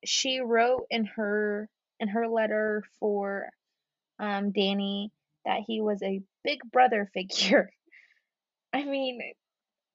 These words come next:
big brother figure. That's not what I want my big brother to be like. I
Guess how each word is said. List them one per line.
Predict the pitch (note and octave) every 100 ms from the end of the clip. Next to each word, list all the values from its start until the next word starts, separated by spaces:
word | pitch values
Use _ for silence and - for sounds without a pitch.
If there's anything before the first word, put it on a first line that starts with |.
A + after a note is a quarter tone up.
| _ _ _ - G#3
big | C#4 D#4 D#4+
brother | D#4+ F4 D4 B3
figure. | G#3+ G#3 - - - _ - -
That's | A3+ B3 -
not | C4 C4+ B3+
what | C4+
I | C#4+
want | C#4+ C#4
my | C4 C4+
big | C4 A#3+
brother | A#3 A3 G#3+
to | G#3
be | G3+ G3
like. | G3 G3 G#3
I | G#3 G3+